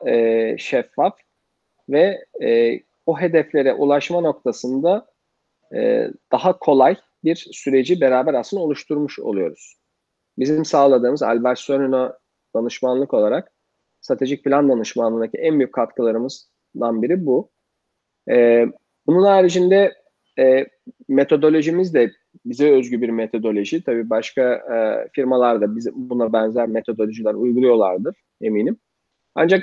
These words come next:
bizim metodolojimiz şu şekilde. Bir stratejik planlama, Albert Solino'dan stratejik planlama danışmanlığı alan bir şirkette, e, şirketin göreceği metodoloji şu olacaktır.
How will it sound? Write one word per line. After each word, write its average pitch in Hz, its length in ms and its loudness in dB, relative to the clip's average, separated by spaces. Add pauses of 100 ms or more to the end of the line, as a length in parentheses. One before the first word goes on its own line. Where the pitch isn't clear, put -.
bizim 170 320 4 (140)
metodolojimiz 151 640 4
şu - 120 -6
şekilde. 107 340 0
Bir 120 60 -6
stratejik 143 440 -4
planlama, 139 600 4 (160)
Albert 127 280 4
Solino'dan 143 320 0
stratejik 127 400 -6
planlama 131 600 2 (520)
danışmanlığı 127 600 0
alan 113 340 0
bir - 60 -4
şirkette, - 1160 -6
e, 117 640 0 (160)
şirketin 139 400 -4
göreceği 135 360 2
metodoloji 135 380 0
şu 180 160 -2
olacaktır. 107 640 -2